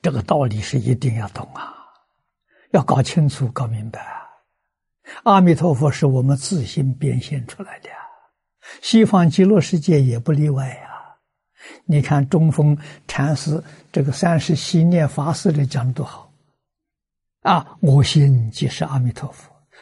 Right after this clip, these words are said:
阿弥陀佛即是我心，此方即净土，净土即此方。”这就对了。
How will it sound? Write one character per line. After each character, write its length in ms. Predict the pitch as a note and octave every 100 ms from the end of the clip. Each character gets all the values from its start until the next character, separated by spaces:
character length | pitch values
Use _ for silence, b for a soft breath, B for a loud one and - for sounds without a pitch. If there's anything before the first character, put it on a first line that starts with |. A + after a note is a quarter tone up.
| b
阿 180 | A3 G#3
弥 160 | F3
陀 220 | - D#3
佛 340 | C#3 C3+ B2+ G#2+
即 160 | -
是 140 | C#3 C#3
我 180 | A2+ A2
心， 180 | E3 - _ _ B B B
此 400 | - - - B3
方 420 | - G#3 F#3 D#3+ C3+
即 180 | E3+
净 240 | C#3 G#3 D#3
土， 280 | - B2+ - B
净 300 | - G#3+ D3+
土 340 | C3 C3+ B2+ A#2
即 180 | - B2+
此 200 | - G2+
方。” 260 | - - _ _ _ _ _ _ _ _ _ _ _ _ _ _ _ _ _ _ _ _ _ _ -
这 140 | B2
就 100 | -
对 160 | -
了。 60 | -